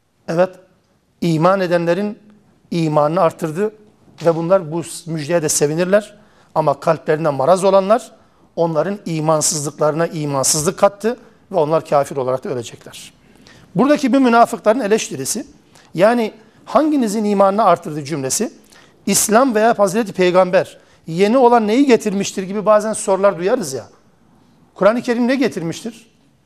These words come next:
Hazreti Peygamber yeni bir şey olarak neyi söylemiştir, neyi vaat etmiştir?" gibi soruların da aslında kökenini bize anlatıyor.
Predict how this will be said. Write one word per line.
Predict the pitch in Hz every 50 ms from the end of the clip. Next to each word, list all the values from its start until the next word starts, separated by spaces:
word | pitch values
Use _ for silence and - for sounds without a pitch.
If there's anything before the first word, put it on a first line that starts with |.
| _ _ _
Hazreti | - 160 175 202 240 247 240
Peygamber | - 220 214 214 226 240 240 240 226
yeni | 202 202 220 226 240 208
bir | 196
şey | - - 254
olarak | 240 233 226 220 226 -
neyi | 101 147 247 277
söylemiştir, | 165 226 196 170 156 143 135 131 - - 165
neyi | 185 254 277 254
vaat | 208 170 151
etmiştir?" | 156 151 - 156 151 - - - 143 - - - _ _ _ _ _ - _ - 156
gibi | 156 233 214 170 202 349 330 - - _ _ _ _ _ _ _ _ _
soruların | - - - - - - 208 196 185 202 190 190 190 220 277 277 208 165
da | 175 190
aslında | 175 190 - - - 196 170 156 175 247 - - - - - _ _ _ _ _ _
kökenini | - 180 175 - - 180 175 185 190 165
bize | 151 139 143
anlatıyor. | 120 113 113 113 120 - - 113